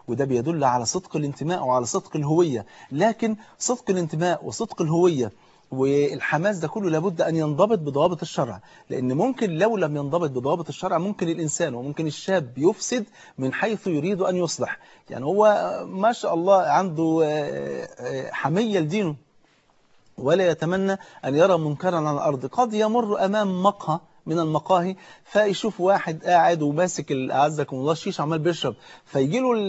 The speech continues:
الشيطان بقى فيقول له إيه؟ ده منكر ولازم تغير. آه نعم، الكلام ده مش من وحي الشيطان عياذا بالله، بل هو من وحي الرحمن، لكن الأسلوب نفسه قد يكون من تلبيس إبليس، بمعنى إن ال-، المولى عز وجل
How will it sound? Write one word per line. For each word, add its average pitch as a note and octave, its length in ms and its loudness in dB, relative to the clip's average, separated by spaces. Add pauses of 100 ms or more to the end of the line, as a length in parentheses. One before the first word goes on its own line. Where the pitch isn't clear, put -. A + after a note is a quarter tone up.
(120)
الشيطان F#3 460 2
بقى G#3 180 6
فيقول F3+ 320 4
له F3 80 4
إيه؟ F#3+ 200 6 (440)
ده C3 140 0
منكر E3 420 0 (340)
ولازم D3+ 320 0
تغير. D3+ 440 0 (320)
آه G#3+ 200 8
نعم، D3 520 0
الكلام D#3+ 440 0
ده F#3 80 4
مش E3+ 220 -4
من D3 100 -2
وحي F#3 220 2
الشيطان D#3 360 -2
عياذا E3 240 0
بالله، D#3 200 2
بل D#3 160 0
هو D#3+ 180 0
من D3 160 -2
وحي F3 280 0
الرحمن، F3 480 0 (300)
لكن A3 440 2
الأسلوب F3+ 600 -4
نفسه A#3 460 -2 (280)
قد D3+ 180 -2
يكون F3+ 360 -2
من D3+ 240 -2
تلبيس C#3 480 -4
إبليس، A2 340 -8
بمعنى C3 420 0 (300)
إن G3 220 0
ال-، F#3 340 -2
المولى F#3 440 2
عز F3+ 240 2
وجل E3+ 340 2